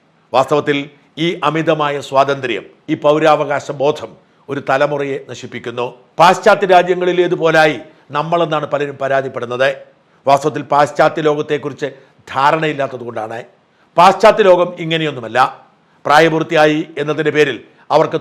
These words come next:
തോന്നിയതുപോലെ ചെയ്യാൻ കഴിയില്ല. പതിനാറ് വയസ്സിൽ താഴെയുള്ളവർ കുട്ടികൾ തന്നെയാണ്. ആ കുട്ടികൾക്ക്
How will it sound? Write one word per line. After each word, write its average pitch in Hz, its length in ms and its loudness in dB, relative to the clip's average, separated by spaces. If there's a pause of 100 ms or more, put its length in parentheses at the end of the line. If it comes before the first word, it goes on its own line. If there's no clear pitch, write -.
തോന്നിയതുപോലെ 156 560 -4 (120)
ചെയ്യാൻ 139 240 -4
കഴിയില്ല. 123 340 -6 (380)
പതിനാറ് 170 380 6
വയസ്സിൽ 170 260 2 (100)
താഴെയുള്ളവർ 156 460 2 (240)
കുട്ടികൾ 160 380 -2 (100)
തന്നെയാണ്. 127 400 -2 (560)
ആ 135 80 2 (140)
കുട്ടികൾക്ക് 156 520 -2